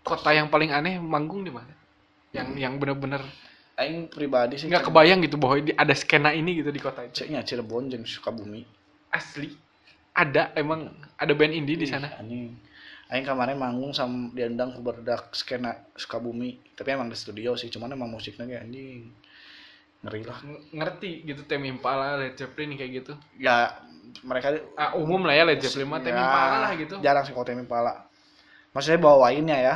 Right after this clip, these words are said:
Speaker 1: Hmm.
Speaker 2: Lebih ka nya hard rock gitu lah. Yang common-common. Karena emang dari segi, eh,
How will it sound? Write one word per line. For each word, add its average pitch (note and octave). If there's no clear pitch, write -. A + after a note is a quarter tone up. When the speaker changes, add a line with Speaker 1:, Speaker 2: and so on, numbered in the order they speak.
Speaker 1:
Hmm. C3
Speaker 2:
Lebih B2
ka A#2
nya A#2
hard -
rock A2
gitu -
lah. C3+
Yang G2
common-common. F#2+
Karena -
emang G#2
dari G#2+
segi, G#2
eh, G#2+